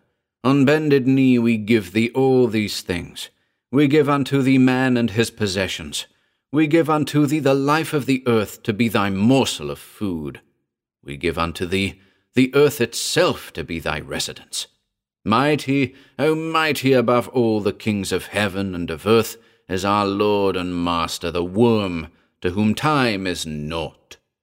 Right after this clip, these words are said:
Sick with horror and repulsion, Fred and I exchanged glances. There was life. God knew what sort, but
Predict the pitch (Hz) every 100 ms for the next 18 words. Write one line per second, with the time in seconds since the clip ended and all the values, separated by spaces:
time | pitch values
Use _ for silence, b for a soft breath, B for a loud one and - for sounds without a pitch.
0 | _ _ _ _ _ _ _ _ _ -
1 | 87 90 - 80 82 - 90 90 90 80
2 | 80 78 76 - 95 95 85 - - _
3 | _ _ _ _ - 107 113 113 110 113
4 | 104 - - 101 107 104 - 92 95 90
5 | 85 - - _ _ _ _ _ - 90
6 | 95 85 95 98 98 - - _ _ _
7 | _ _ _ _ 147 139 104 120 147 127
8 | 92 85 - - 110 107 87 - 78